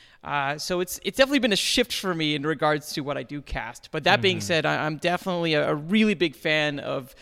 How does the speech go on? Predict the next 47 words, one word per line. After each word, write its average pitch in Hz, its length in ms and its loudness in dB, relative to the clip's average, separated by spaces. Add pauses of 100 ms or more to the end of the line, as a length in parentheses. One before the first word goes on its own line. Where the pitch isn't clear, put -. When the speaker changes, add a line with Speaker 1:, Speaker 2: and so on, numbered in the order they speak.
(220)
Speaker 1:
just - 220 -8
taking 202 340 4
an 160 80 -4
Evo 151 480 0
in, 147 80 -4
in 147 220 -6
whatever 147 320 0
method 143 340 -4
I 135 100 -2
can. 135 440 -6
And, 135 100 -8
and 147 160 -6
typically - 480 -2
that's, 175 400 2 (220)
that's - 160 -6
on 175 200 2
my 165 140 2
couch 170 480 0
or 151 140 2
at 147 100 2
my 147 140 -2
computer, 156 420 -4
though 147 220 0
in, 147 120 -4
in 151 120 -6
more 151 200 -2
recent 185 380 0
years, 147 220 -2
it's 143 120 -8
been 160 140 -4
really 160 220 0
cool 151 240 -2
to 147 80 -2
see 147 320 0 (200)
Street - 380 4
Fighter, 165 320 6
for 156 220 4
instance, 143 340 -2
on 143 140 0
E 151 100 0
S 151 120 0
P 147 140 -4
N 160 140 0
of 127 80 -4
all 135 100 -4
places. - 480 -12
So 85 240 -8